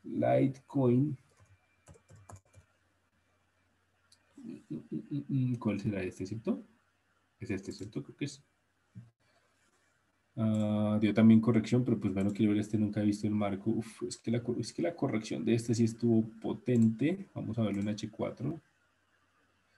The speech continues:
Uf, pero miren esa belleza. Miren esa belleza de cola. Esperen, ¿el Bitcoin hizo esa cola? Porque si el Bitcoin hizo esa cola, me voy a comprarlo porque creo que,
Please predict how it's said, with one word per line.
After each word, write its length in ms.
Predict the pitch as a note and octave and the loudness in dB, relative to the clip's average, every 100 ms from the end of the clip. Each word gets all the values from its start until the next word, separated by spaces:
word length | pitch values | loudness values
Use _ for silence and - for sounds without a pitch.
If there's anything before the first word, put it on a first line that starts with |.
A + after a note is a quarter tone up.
| _ | _
Uf, 380 | - A2 - - - | 0 0 0 -14 -6
pero 160 | F#2 | -4
miren 280 | F2 F#2+ C#3+ | -4 -2 0
esa 280 | B2+ - G#2+ | -2 -2 -2
belleza. 840 | G#2 F#2+ G2 G2+ A#2+ A2+ - - _ _ _ _ _ _ _ _ _ _ _ _ _ _ | 0 -2 0 2 2 0 -6 -12 _ _ _ _ _ _ _ _ _ _ _ _ _ _
Miren 240 | G#2+ A#2+ C3 | 0 2 4
esa 180 | B2+ | 4
belleza 420 | C3 B2+ A2 G#2 A#2 | 4 4 4 4 2
de 180 | A#2+ | 2
cola. 480 | - A2 G#2 G#2+ G#2+ - - | 0 -2 0 0 -2 -8 -12
Esperen, 360 | B2 G#2 F#2+ | -6 -4 -4
¿el 80 | F#2 | -4
Bitcoin 320 | G#2 G#2 A#2+ | -4 0 4
hizo 100 | A#2 | 4
esa 180 | A#2+ C3 | 4 0
cola? 240 | - E3 G#3+ | 0 0 0
Porque 200 | G#2+ G2+ | -2 -2
si 120 | G2 | -2
el 80 | F#2 | 0
Bitcoin 340 | G#2+ A2 F3+ | 0 0 0
hizo 160 | F#3+ G3+ | 0 2
esa 180 | F#3+ G3 | 2 0
cola, 360 | G3 G3+ C#4+ E4+ - _ _ _ _ _ _ _ | 0 2 2 0 -10 _ _ _ _ _ _ _
me 160 | G#2 G2+ | -6 -2
voy 160 | F#2 | 0
a 80 | A2 | 0
comprarlo 440 | A2+ A#2+ G#2 G2 G#2+ | 0 -2 0 0 -2
porque 280 | A#2 A2+ | -2 -2
creo 320 | A2 G#2+ G2 G2+ | -4 -4 -4 -6
que, 320 | - B2 | -6 -6